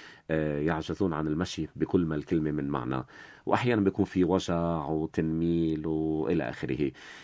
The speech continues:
آه، العوارض، آه، هيك بشكل عام بين الحالات ال-، المتوسطة أو ببدايتها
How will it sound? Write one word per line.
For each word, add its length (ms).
آه، 240
العوارض، 640
آه، 180
هيك 180
بشكل 480
عام 300
بين 240
الحالات 580
ال-، 280
المتوسطة 1400
أو 240
ببدايتها 640